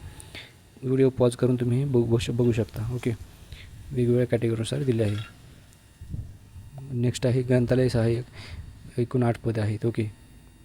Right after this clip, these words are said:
बघा, नंतर, अ, हे दहावं प-, अ, <clears throat> स्टेनोग्राफर बघा, स्टेनोग्राफरसाठी दहा पदं आहेत एकूण. ओके, पुढचं पद आहे बघा,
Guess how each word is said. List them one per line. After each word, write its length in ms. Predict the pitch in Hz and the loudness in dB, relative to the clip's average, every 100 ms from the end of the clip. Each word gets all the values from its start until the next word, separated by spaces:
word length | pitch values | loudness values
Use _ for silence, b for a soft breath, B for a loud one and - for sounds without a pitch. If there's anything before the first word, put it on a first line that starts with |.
| 131 | -8
बघा, 280 | 117 113 127 - - - _ - - - _ _ _ - | -4 -4 -6 -10 -20 -20 _ -20 -20 -20 _ _ _ -14
नंतर, 500 | 135 120 120 127 143 | -6 -6 -4 -4 0
अ, 60 | 120 | 2
हे 300 | 113 120 123 | 2 0 0
दहावं 340 | 123 120 117 | 0 0 0
प-, 140 | 120 | -2
अ, 220 | 143 120 131 - - - | -2 -2 -4 -8 -14 0
<clears throat> 320 | 156 120 - | 2 2 -4
स्टेनोग्राफर 560 | - 131 131 127 120 127 | 0 4 6 4 4 2
बघा, 220 | 120 123 - B B B B - - | 2 0 -6 B B B B -16 -4
स्टेनोग्राफरसाठी 760 | 123 123 123 131 131 135 120 | 0 2 4 2 2 2 2
दहा 180 | 117 113 | 2 2
पदं 220 | 127 117 | 4 4
आहेत 180 | 113 117 - - | 2 0 -8 -8
एकूण. 280 | 117 110 120 127 - - - - - 131 | -4 0 0 -2 -8 -20 -20 -20 -8 -4
ओके, 240 | 120 107 - - - - - - - - - - - - | 0 -2 -2 -18 -20 -20 -20 -18 -18 -16 -16 -14 -12 -4
पुढचं 240 | 117 - | -2 0
पद 200 | 123 127 | 2 4
आहे 160 | 123 120 | 4 4
बघा, 280 | 117 117 | 2 2